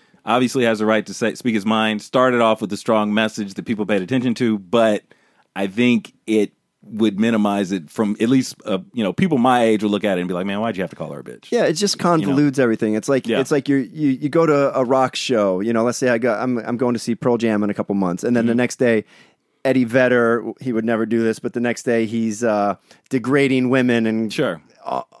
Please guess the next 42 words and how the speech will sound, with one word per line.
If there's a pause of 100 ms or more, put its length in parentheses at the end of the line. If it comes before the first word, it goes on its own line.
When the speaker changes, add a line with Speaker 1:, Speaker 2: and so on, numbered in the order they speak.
(120)
Speaker 2:
on
the
internet.
Speaker 1:
Sure.
Speaker 2:
Now,
now
I
gotta
adjust
my
feelings
about
Pearl
Speaker 1:
Mm-hmm.
Speaker 2:
Jam.
Speaker 1:
Yeah. (300)
Speaker 2:
I,
I
don't, (160)
I
don't
wanna
do
that.
Speaker 1:
Yeah.
Speaker 2:
I
just,
you (220)
know
what
I
mean?
Like,
I
Speaker 1:
<laughs>
Just
Speaker 2:
wish
Speaker 1:
wanna
Speaker 2:
this
Speaker 1:
be
a
fan.